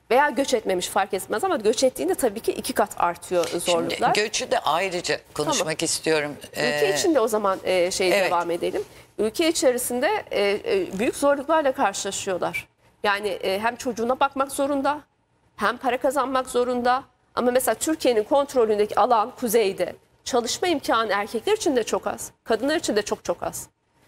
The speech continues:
Speaker 1: Zaten işsizlik, e, had safhada. Peki bu kadınlar nasıl geçinecekler? Dolayısıyla ne oldu? İnsani yardımlara bağımlı bir hale geliyor insanlar. Ee, ve yine bir başka şey, savaşların en önemli, e, etkilerinden bir tanesi,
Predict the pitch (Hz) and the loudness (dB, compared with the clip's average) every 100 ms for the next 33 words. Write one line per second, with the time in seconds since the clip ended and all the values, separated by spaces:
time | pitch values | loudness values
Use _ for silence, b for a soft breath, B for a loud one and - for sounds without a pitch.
0 | B B - 262 - 359 311 - 254 196 | B B 0 0 2 0 0 0 0 -2
1 | - - 190 180 175 180 - 160 165 - | -6 -2 2 2 2 -2 0 -4 -4 -6
2 | 196 247 247 240 294 254 262 262 269 - | -2 -2 -2 0 2 2 2 2 0 0
3 | 254 202 - 175 170 180 - - - _ | 0 0 -2 -4 -4 -8 -8 -10 -12 _
4 | _ _ _ _ B B - 226 254 254 | _ _ _ _ B B 0 4 4 2
5 | 294 269 339 240 214 208 214 220 233 226 | 2 2 2 0 -2 0 0 0 0 2
6 | 185 196 190 220 208 180 185 180 - _ | 0 0 -2 0 2 0 0 -4 -4 _
7 | _ _ _ _ _ 180 185 175 175 170 | _ _ _ _ _ -4 2 2 2 0
8 | 165 160 156 - - 156 160 - - _ | -2 -2 -4 -2 -4 -6 -8 -8 -10 _
9 | B B B B B - 190 185 180 180 | B B B B B 2 4 6 6 4
10 | 185 208 202 262 330 294 214 - 233 214 | 4 2 2 4 4 6 4 2 -2 0
11 | 262 320 - 226 226 - 254 277 - 247 | 0 0 0 2 2 2 2 2 2 4
12 | 247 220 208 202 202 - 185 180 - 190 | 4 2 -2 -2 0 0 0 0 0 -4
13 | - 202 196 190 185 185 247 240 202 214 | -2 0 2 2 -2 -2 -2 -2 -2 -4
14 | 262 | -6